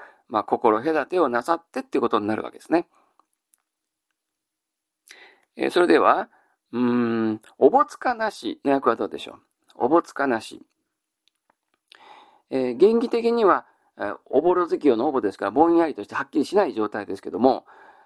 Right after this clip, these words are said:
えー、あなたの、えー、合格か不合格か、えー、それはすでに決まってるんですけども、えー、しかし、えー、ネットでそれをこう見てるときに、えー、まだ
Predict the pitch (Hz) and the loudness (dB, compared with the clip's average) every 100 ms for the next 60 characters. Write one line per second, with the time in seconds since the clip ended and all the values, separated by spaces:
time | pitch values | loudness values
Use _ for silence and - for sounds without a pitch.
0 | _ 104 101 101 - _ _ _ _ _ | _ -8 -6 -8 -14 _ _ _ _ _
1 | 147 160 120 143 160 - _ _ _ - | -6 -4 -4 -2 -4 -6 _ _ _ -10
2 | 101 92 - 135 139 - 127 - 131 127 | -4 0 4 4 4 -4 -8 0 2 2
3 | - 131 117 - 135 139 117 - 87 - | 0 -4 -4 0 6 6 6 -2 -10 -12
4 | - 117 - _ _ _ _ - 107 139 | -10 -10 -10 _ _ _ _ -10 0 2
5 | 127 - 151 120 185 202 208 185 135 - | 2 0 -2 2 2 2 4 4 4 2
6 | 139 160 208 226 _ _ _ _ _ - | 2 4 4 2 _ _ _ _ _ -8
7 | 123 - 202 180 151 - _ _ _ _ | -8 -6 -6 0 0 0 _ _ _ _
8 | _ 107 113 107 113 135 - 135 139 - | _ -6 -2 2 4 4 4 4 4 2
9 | - 135 135 135 156 156 120 107 117 143 | 2 4 6 4 4 4 0 -2 2 4
10 | 135 - _ _ _ - 90 131 220 131 | 4 0 _ _ _ -12 -2 0 0 -2